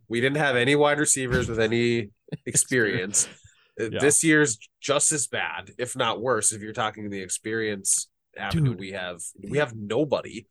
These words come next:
Speaker 1: with
Speaker 2: the
Speaker 1: any
Speaker 2: ex-,
Speaker 1: experience.
Speaker 2: the experience? Okay, so Wildy put this out this week too. Fifty-six of the ninety-one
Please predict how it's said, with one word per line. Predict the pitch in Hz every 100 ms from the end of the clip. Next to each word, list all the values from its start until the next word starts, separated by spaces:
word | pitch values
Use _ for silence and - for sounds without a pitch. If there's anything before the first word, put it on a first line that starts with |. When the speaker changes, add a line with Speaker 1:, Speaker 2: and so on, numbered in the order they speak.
| -
Speaker 1:
with | 151
Speaker 2:
the | 113
Speaker 1:
any | 101
Speaker 2:
ex-, | 92
Speaker 1:
experience. | - - 78 64 - 127
Speaker 2:
the |
experience? | 123 - - 135 151 175 190 - - 143
Okay, | 131 117
so | 127 113 101
Wildy | 120 120 135 135
put | 143 135
this | 123
out | 123 -
this | 123
week | 135 -
too. | 120 110 127 _ _ _ - -
Fifty-six | - 170 220 - 180 175 -
of | 139
the | 120
ninety-one | 117 120 147 156 147 151 151